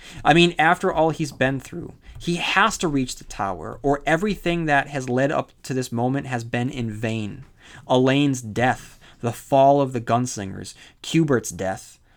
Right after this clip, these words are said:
all of it. With the tease of the final chapter of The Fall of Gilead, King also teases events yet to come. He'd already, in Wolves of the Kala, established a connection between Elaine and Jake,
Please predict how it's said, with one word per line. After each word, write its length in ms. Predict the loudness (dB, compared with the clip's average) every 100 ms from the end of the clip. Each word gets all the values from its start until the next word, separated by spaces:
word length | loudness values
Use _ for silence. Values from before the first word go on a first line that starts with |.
| _ 4
all 280 | 6 6
of 100 | 0
it. 180 | -6 -12 _ _ _ _ _ _ _ _ _ _ _ _ -20 -4
With 180 | -2 0
the 100 | -2
tease 440 | -2 -2 0 0
of 80 | -4
the 80 | -6
final 360 | 0 2 2 -2
chapter 460 | 2 4 4 -2
of 140 | -4 -6
The 80 |
Fall 400 | -8 2 4 4
of 160 | 0 -2
Gilead, 440 | -2 0 -2 -6 -14 _ -20 -10
King 240 | 2 2 6
also 380 | 4 4 2
teases 440 | -4 -2 -2 -2 -4
events 420 | -8 -2 -2 -2 -4
yet 140 | -4
to 60 | -6
come. 460 | -12 -8 -8 -10 -18 _ _ -20 -20 -12
He'd 200 | 0 2
already, 640 | 6 6 6 4 2 0
in 160 | -2 -2
Wolves 240 | 0 -2
of 80 | -4
the 80 | -8
Kala, 540 | -4 -2 -2 -4 -10 -16 -12
established 480 | -6 2 4 4 0
a 60 | -4
connection 460 | -2 -4 -2 -6
between 340 | -6 -6 -6 -4
Elaine 480 | -4 -2 -2 -2
and 240 | -2 -6 -6
Jake, 380 | -4 -4 -8